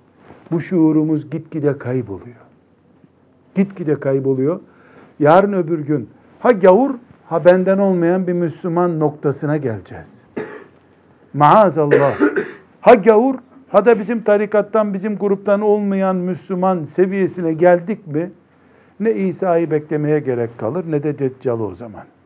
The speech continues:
Kendi Deccal'ımız olduk demektir. Oturalım, Kur'an'a dönelim yerine, Kur'an adına ne yapalıma dönmek, politikaları güdelim.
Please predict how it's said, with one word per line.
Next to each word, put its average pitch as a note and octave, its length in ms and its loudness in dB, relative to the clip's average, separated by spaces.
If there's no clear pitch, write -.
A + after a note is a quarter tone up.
Kendi C#3 400 -4
Deccal'ımız B2+ 720 -4
olduk B2+ 480 -2
demektir. G#2 600 -12
Oturalım, G#3 540 4
Kur'an'a A#3 440 6
dönelim F#3 480 0
yerine, C#3 560 0
Kur'an F#3 600 2
adına D#3 380 -2
ne F3+ 180 2
yapalıma C#3 840 2
dönmek, A2+ 380 -8
politikaları A#2 640 -8
güdelim. G2 400 -18